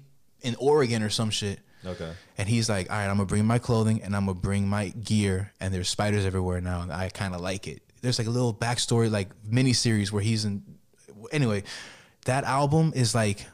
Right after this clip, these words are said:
Speaker 1: bedroom hip hop, but it's, you
Speaker 2: I
Speaker 1: know?
Speaker 2: like that. I like that, man. I like that when, when you listen to something and, and you get the feel of how they recorded it, you know what I'm saying? And you see a fucking basement or a bedroom, it's like,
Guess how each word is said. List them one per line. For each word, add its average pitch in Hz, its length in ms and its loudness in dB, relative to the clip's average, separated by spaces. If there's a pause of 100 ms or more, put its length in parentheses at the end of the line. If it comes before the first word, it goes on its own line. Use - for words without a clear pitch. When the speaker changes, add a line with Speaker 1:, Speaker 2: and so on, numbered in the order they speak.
Speaker 1:
bedroom 110 680 2 (340)
hip - 220 2
hop, - 320 -4 (500)
but 113 120 0
it's, - 220 -4
you 117 80 -2
Speaker 2:
I 120 40 2
Speaker 1:
know? 123 60 4
Speaker 2:
like 127 180 0
that. 76 240 -4
I 82 80 -4
like 92 240 -6
that, 69 200 -12
man. 73 260 -12 (540)
I 127 100 0
like 147 300 0
that 123 300 -2
when, 113 220 -10 (100)
when 107 140 -4
you 120 100 -2
listen 123 380 -2
to 113 180 -10
something 92 560 -8
and, 90 320 -6
and 90 180 -8
you 98 100 -4
get 113 220 0
the 92 100 -2
feel 101 680 0
of 85 160 -6
how 95 240 -2
they 95 180 -2
recorded 85 560 -4
it, 62 180 -18
you 76 120 -10
know 90 60 -8
what 87 40 -6
I'm 87 80 -8
saying? 95 240 -4
And 87 100 -8
you 87 80 -6
see 101 220 -6
a 90 80 -4
fucking 90 360 -6
basement 85 540 -2
or 78 140 -8
a 76 60 -8
bedroom, 82 640 -4
it's 82 120 -10
like, 80 220 -12